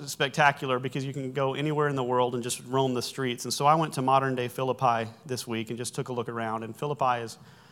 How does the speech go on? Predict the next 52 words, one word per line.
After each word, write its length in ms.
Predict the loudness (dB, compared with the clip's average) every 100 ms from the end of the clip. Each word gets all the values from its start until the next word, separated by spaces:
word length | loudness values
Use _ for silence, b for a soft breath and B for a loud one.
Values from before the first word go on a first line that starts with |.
| B
what, 280 | 2 2 4
what 160 | 2 4
remains 400 | 6 4 4 2
of 80 | -2
Philippi 480 | 0 2 4 4 4
is 120 | -2
just 260 | -6 -6
kind 140 | -4 -2
of 60 |
a 40 | 0
little 240 | 0 0
village. 440 | 0 0 -2 -4 -6
There's, 260 | -6 -6
there's 160 | -6 -2
not 140 | 0
a 20 |
lot 220 | 2 0 0
to 180 | -4
it. 80 | -4
There's 160 | -4 -4
actually 320 | -4 -4 -6
one 340 | -2 0 2
road 300 | 2 0 0
that 80 | -2
runs 280 | -2 -4 -4
through 220 | -4 -2
it 100 | -2
that 120 | -4
Google 260 | -4 -2 0
Earth 160 | -2 -4
will 140 | -2
allow 140 | 0
you 120 | 0 -2
to 120 | -10 B B B B B B
drop 240 | 2 4 4
a 60 |
button 280 | 4 2 4
on. 320 | 2 4 2 -6 -16 -20 _ _ _ -18 -12
And 300 | -2 2 4
this 140 | 4 2
is 80 | 0
the 60 |
kind 180 | 2 2
of 40 |
sights 320 | 2 0 0 -4
you 80 |
see. 200 | -6 -4
You 140 | -4 -6
see 180 | -4 -4
it's 100 | -4
a 80 |
hilly, 380 | -4 -2 -2 -2